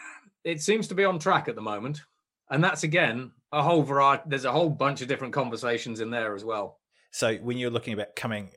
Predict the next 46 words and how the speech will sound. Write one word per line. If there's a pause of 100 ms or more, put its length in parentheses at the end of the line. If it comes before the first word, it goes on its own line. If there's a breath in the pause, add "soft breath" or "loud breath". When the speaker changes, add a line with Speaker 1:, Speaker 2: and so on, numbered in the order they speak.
Speaker 2:
a
part
of
technology
and
technology
becoming
a
part
of
you,
are
you
talking
about
downloading
your
brain
and
things
like
that?
Is
that
and,
and, (320 loud breath)
and
immortality
and
living
forever?
Like,
how,
how
does
it
all
work,
and,
and
where
are
we
at
with
that?